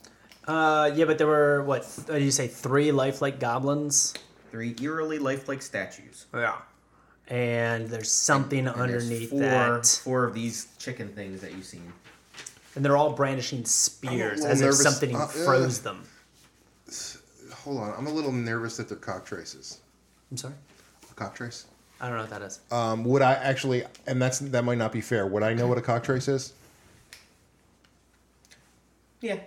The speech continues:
Speaker 3: Okay. They could be cock traces.
Speaker 1: I don't know what that is.
Speaker 2: Because you, you're a paladin from a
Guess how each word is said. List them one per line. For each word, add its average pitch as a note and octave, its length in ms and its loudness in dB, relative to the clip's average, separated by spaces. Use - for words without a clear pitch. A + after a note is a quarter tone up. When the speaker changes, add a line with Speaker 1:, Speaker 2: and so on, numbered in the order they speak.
Speaker 3:
Okay. - 200 -2
They A2+ 160 -6
could B2 140 -6
be A#2+ 60 -4
cock A2 200 -8
traces. - 460 -20
Speaker 1:
I - 40 -6
don't C3+ 80 -2
know B2+ 60 -2
what A#2 60 -10
that A#2 120 -8
is. - 300 -10
Speaker 2:
Because C3 280 -2
you, C#3 60 -2
you're D3 340 -2
a - 40 -6
paladin B2+ 420 2
from A#2 200 -6
a G#2+ 180 -8